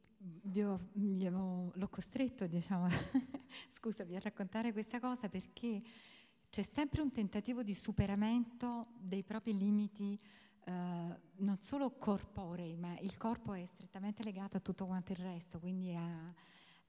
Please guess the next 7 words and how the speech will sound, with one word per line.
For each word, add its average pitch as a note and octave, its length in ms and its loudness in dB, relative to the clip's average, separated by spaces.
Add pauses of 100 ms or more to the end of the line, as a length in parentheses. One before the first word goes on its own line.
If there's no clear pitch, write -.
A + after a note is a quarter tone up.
è F#3+ 180 -4
un, F#3+ 260 2 (120)
un F#3+ 180 0 (160)
continuo F3+ 840 -2
tentativo G3 560 -2
di F#3 140 -4
superare F3 760 -4